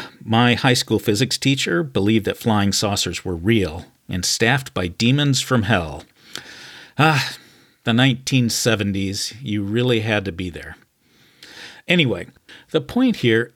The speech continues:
isn't that it doesn't matter whether a theory is true. The point is that other things matter too. Something that also matters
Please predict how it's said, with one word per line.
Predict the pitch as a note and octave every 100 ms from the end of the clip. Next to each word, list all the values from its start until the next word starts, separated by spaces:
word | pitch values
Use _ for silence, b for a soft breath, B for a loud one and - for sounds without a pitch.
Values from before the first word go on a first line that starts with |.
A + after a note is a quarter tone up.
| -
isn't | F3+ E3+ A2+ A#2 -
that | G#2
it | G#2 G2
doesn't | A#2 A#2 G2
matter | F#2 G#2+ A#2 A2 F#2
whether | F2 F2+ F2
a |
theory | F2 G2 F2+ D#2+
is | D2+ -
true. | - B2 D#2 - - _ _ -
The | D3
point | - - E3 D3 -
is | D#2+ D2 F#2+ - _
that | - G#2 -
other | B2 A#2
things | - F#2 F#2 F#2+
matter | F2+ E2 D#2+
too. | - - F#2+ C2 - _ _ B B B B B B B B -
Something | B3+ B3 A3+
that | C#3+ C3+
also | C3+ D3+ - G#2+
matters | F#2+ F#2 F2 F#2+ A2